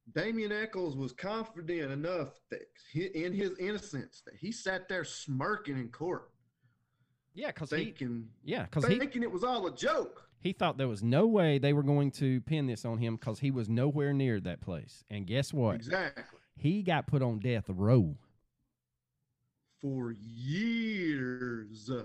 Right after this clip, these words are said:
Speaker 2: Yeah. According to detectives, there was a question of motive. Uh, Detective Coleman said that Mary had a life insurance policy worth seven hundred thousand dollars in two thousand.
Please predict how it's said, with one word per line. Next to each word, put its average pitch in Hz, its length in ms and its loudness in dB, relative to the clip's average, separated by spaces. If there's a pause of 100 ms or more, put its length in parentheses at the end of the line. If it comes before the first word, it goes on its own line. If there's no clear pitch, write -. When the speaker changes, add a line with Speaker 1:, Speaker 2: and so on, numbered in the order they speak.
(440)
Speaker 2:
Yeah. 113 180 0 (840)
According 214 440 2
to 254 120 0
detectives, 123 840 -4 (600)
there 135 240 2
was 131 200 -2
a 113 80 -6
question 170 680 -4
of 110 200 -4
motive. 117 680 0 (100)
Uh, 104 200 -6
Detective 127 800 -2 (500)
Coleman 226 500 0
said 107 400 -4
that 101 120 -6
Mary 160 460 0
had 135 240 0
a 110 180 -2
life 117 480 -6
insurance 101 420 -2
policy 95 440 -4
worth 101 260 -2 (100)
seven 156 500 -2
hundred 160 460 0
thousand 131 380 0
dollars 110 380 0
in 101 160 -2
two 110 280 0
thousand. 82 520 -6